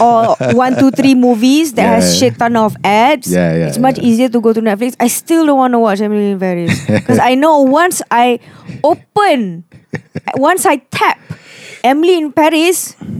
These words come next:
Speaker 2: Mm.
Speaker 1: then Netflix will try, "Oh, this person watches Emily in Paris."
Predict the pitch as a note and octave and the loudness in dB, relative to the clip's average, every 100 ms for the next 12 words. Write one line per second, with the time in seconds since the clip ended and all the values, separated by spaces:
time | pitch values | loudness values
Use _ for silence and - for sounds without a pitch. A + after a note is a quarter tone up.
0 | - G3 G3+ F2+ E2 C4 C4 C4 - D4 | -6 -2 0 0 0 0 0 -2 -2 -4
1 | C4 C4 C4 - C4 B3 - G#3+ F3 B3 | -4 -2 -4 -2 -2 -2 -2 -2 -2 -8
2 | - E3+ - G3+ F#3 G3 G#3+ - A3 A3+ | -6 -8 -8 -10 -8 -8 -10 -10 -10 -8
3 | A#3 A3+ C4+ G#3 | -10 -10 -8 -8